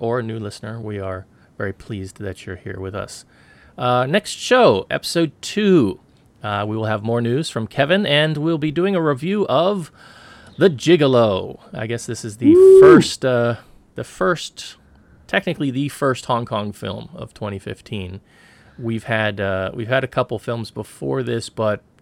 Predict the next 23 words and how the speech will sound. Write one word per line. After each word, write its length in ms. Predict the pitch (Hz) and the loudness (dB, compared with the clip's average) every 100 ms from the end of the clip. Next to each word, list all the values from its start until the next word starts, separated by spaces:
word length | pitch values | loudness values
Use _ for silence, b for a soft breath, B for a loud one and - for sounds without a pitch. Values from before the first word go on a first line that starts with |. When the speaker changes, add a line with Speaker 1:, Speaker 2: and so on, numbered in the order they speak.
| - | -8
Speaker 1:
they're 160 | 107 | -8
kind 200 | - 131 | -6 -6
of 80 | 110 | -4
on 160 | 110 104 | -4 -6
the 60 | |
cusp 500 | - - 92 - - | -8 -6 -6 -8 -12
of 160 | 98 95 | -12 -10
the, 260 | 98 92 - b b b b b b | -10 -10 -12 b b b b b b
the 140 | 104 101 | -12 -12
twenty 340 | - 110 104 | -8 -6 -6
fourteen, 540 | - 104 - 120 104 98 | -6 -8 -8 -10 -10 -10
twenty 260 | 110 104 | -10 -10
fifteen 520 | - 107 - 113 104 95 | -8 -12 -12 -12 -12 -10
release, 760 | 90 92 107 104 - - - _ _ b b b b b - | -12 -10 -10 -10 -10 -12 -14 _ _ b b b b b -12
um, 580 | 95 90 87 90 - - _ - | -8 -8 -10 -14 -18 -20 _ -18
the 100 | 113 | -12
release 280 | 101 113 - | -8 -8 -8
schedule. 720 | - 95 90 92 90 131 - | -8 -8 -8 -12 -14 -16 -20
So 360 | - - 95 92 | -20 -10 -8 -6
I 100 | 98 | -6
think 280 | - 127 - | -6 -10 -10
according 480 | 123 - 147 135 127 | -14 -6 -4 -4 -6
to 500 | - 120 117 110 | -6 -4 -4 -4